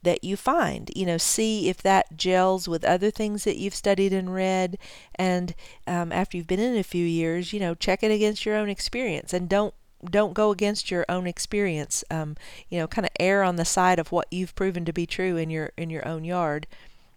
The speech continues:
would be my advice after you get some experience. Now, I'll tell you, the thing that sold me, now, I had read some articles and I'd,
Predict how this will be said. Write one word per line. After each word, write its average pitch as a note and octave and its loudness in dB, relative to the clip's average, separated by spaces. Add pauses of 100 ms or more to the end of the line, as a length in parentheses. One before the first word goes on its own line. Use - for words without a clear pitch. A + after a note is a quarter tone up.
(720)
would F3+ -2
be F3 2
my E3+ 4
advice D#3 2
after E3 -2
you D#3+ -4
get B3 4
some D3+ -4
experience. - -14 (600)
Now, B3 4
I'll D#4+ 4
tell B3 4
you, D#3 -2
the F3+ -2
thing D4+ 0
that B3+ 0
sold G#3 4
me, F3 -2
now, E3 2
I A3 6
had A#3+ 2
read G#3 4
some A3+ -4
articles G#3+ 0
and G3+ 0
I'd, G3 2